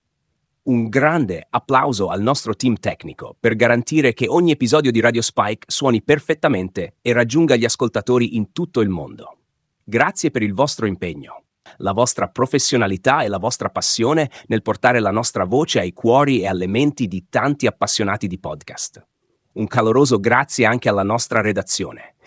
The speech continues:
che lavora instancabilmente dietro le quinte per assicurarsi che ogni contenuto sia curato,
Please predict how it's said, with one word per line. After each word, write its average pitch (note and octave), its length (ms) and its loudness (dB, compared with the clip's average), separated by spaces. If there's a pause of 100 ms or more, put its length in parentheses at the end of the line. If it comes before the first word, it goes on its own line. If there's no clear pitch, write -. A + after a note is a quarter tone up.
(140)
che A#2+ 140 0
lavora B2 380 4
instancabilmente B2 1200 0
dietro A#2 360 0
le F#2 120 -2
quinte - 480 -10 (240)
per C3 120 0
assicurarsi A#2+ 680 0
che - 280 -4
ogni D#3+ 340 4
contenuto B2 580 0
sia G#2+ 240 -2
curato, B2 640 -2